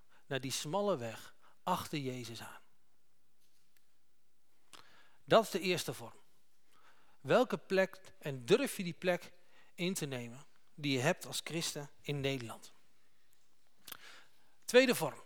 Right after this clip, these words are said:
Als het gaat om lijden om je geloof, dan is er ook die vorm dat je het lijden wat je om je heen ziet, kan opzoeken.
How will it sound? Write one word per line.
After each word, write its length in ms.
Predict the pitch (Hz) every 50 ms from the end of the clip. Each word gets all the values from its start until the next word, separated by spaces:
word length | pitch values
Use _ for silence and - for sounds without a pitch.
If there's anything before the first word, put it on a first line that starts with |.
| - - - - - - - - - - - - - - - - -
Als 200 | - 180 196 185
het 140 | 180 180 -
gaat 320 | - - 220 220 220 208
om 200 | 196 185 175 175 165
lijden 720 | 170 151 147 156 180 202 226 240 226 190 196 202 202 190 - - - - - - - - -
om 200 | - 214 226 202
je 100 | 190 170
geloof, 520 | - - 160 143 131 - - - - - - - - - - - - - - - - - - - -
dan 380 | - 143 160 180 190 185 190 - - - - -
is 220 | - 233 208 -
er 160 | 185 160 175 -
ook 260 | - 233 277 254 233
die 140 | - 214 170
vorm 340 | - - 135 117 110 110 113 - - - - - - - - - - - - - - - - - - - - - - - - - - - - - - - - - - - - - - - - - - - - - -
dat 300 | - 147 156 202 214 -
je 80 | - 190
het 140 | 175 175 143
lijden 640 | 139 139 135 147 180 202 220 240 214 160 127 117 135 - - - - - - - - - - - - - - - - - - - - - -
wat 260 | - 147 180 - -
je 100 | 185 - -
om 180 | 190 175 165
je 80 | 147 143
heen 400 | 135 120 120 143 180 208 214 202
ziet, 380 | 143 113 113 117 110 - - - - - - - - - - - - - - - - - - - -
kan 220 | - 175 170 175 -
opzoeken. 460 | - 196 - - - 156 143 - -